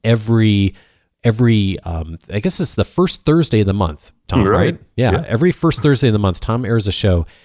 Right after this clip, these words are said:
Speaker 1: and it is a, it is a window into an executive coaching conversation.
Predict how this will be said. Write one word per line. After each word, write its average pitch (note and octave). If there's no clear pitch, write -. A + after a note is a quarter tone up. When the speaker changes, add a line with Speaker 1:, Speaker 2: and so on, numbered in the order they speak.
Speaker 1:
and F#2
it G#2
is F#2+
a, F2
it G2+
is G2
a F#2
window C#3+
into G2+
an E2+
executive F2+
coaching F2+
conversation. E2